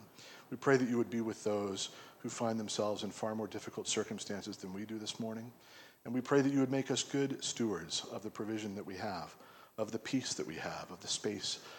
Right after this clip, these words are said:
that we have, that we would not waste these privileges, these blessings, Father God, that we would use them to become excellent disciples, excellent students of you, uh, as you teach us in this place. Help us also, Lord, to remember that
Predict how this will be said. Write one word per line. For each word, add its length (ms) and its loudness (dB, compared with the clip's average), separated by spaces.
that 100 -4
we 120 -6
have, 320 -4
that 80 -4
we 100 0
would 160 2
not 320 0
waste 420 -2
these 140 -4
privileges, 720 -6
these 160 -4
blessings, 640 -2
Father 360 -10
God, 300 -8
that 140 -14
we 100 -8
would 180 -8
use 220 -2
them 220 -8
to 120 -4
become 440 -2
excellent 460 0
disciples, 680 -4
excellent 360 -4
students 480 -2
of 140 -8
you, 320 -4
uh, 240 -8
as 220 -6
you 80 -2
teach 300 -6
us 220 -2
in 180 -6
this 160 -6
place. 480 -6
Help 160 4
us 160 8
also, 260 8
Lord, 280 2
to 100 2
remember 400 0
that 160 -4